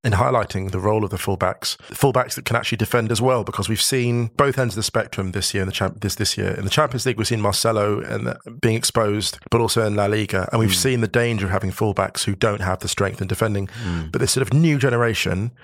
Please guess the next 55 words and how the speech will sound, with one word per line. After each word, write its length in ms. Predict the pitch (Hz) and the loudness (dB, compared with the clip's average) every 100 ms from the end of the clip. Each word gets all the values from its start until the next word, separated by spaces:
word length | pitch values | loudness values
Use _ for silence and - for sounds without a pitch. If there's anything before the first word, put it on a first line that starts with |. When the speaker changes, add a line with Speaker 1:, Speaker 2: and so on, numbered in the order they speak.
| - | 2
Speaker 1:
Lucas 360 | 131 131 117 | 2 4 0
Hernandez 440 | 117 107 98 101 - - - | 2 2 2 0 -2 -8 -2
moving 260 | 107 104 101 | 0 2 0
to 120 | - | 0
Bayern, 340 | 101 98 110 | 2 2 0
Speaker 2:
Mm-hmm. 140 | 123 117 | 0 2
Speaker 1:
Bayern 320 | 107 101 90 - _ _ _ - | 2 0 -4 -12 _ _ _ -6
as 160 | 101 | 0
ever 180 | 107 101 | 0 2
ahead 160 | 95 95 | 2 0
of 80 | - | -2
the 80 | |
curve, 340 | 95 95 95 95 | -2 0 0 2
signing 280 | 117 104 101 | 0 0 0
him 60 | |
for 120 | - 113 | 0 0
eighty 200 | 101 98 | 0 -2
million 200 | 98 92 | -2 -2
euros, 360 | 92 92 90 | -2 -2 -4
a 40 | 92 | -6
huge 360 | - 131 117 | -2 0 0
amount. 240 | 92 120 - | -2 -4 -6
I 40 | |
think 120 | - 123 | -4 0
maybe 140 | 107 | 2
a 60 | 101 | 2
record 340 | 113 - 101 | 0 -2 -6
for 160 | - 90 | -4 -4
a 40 | |
fullback, 480 | - 95 - - - _ _ | -4 -2 -2 -4 -10 _ _
a 60 | 101 | -2
left 120 | 92 | 0
Speaker 2:
Yeah, 40 | |
Speaker 1:
back. 220 | 101 - - - | 0 -2 -8 -8
Speaker 2:
yeah. 120 | - - - | -8 -6 0
Speaker 1:
Andy 200 | 143 127 | 0 2
Robertson's 360 | 123 113 107 - | 0 0 -4 -2
been 120 | 104 | -2
amazing, 640 | 104 107 101 98 98 98 - - | 0 0 0 -2 -4 -6 -10 -2
and 220 | 110 104 | 0 0
Wan-Bissaka 880 | - 117 107 104 110 104 - 104 - | 0 0 2 0 0 0 0 0 0
at 80 | 120 | -2
Crystal 320 | - 107 - 101 | 0 0 0 0
Palace. 340 | 120 107 92 | 0 0 -2
This 140 | 110 | 0
is 100 | 92 | 0
Speaker 2:
Mm. 60 | 87 | 2
Speaker 1:
kind 180 | 139 135 | 2 0
of 60 | 113 | 0
the 180 | 117 120 | 0 2
era 220 | 113 110 | 2 2
of 240 | 110 98 | 0 0
fullbacks 540 | - 127 113 104 - - | 0 0 2 0 0 -2
who 120 | 104 | 0
can 260 | 110 95 | -2 -4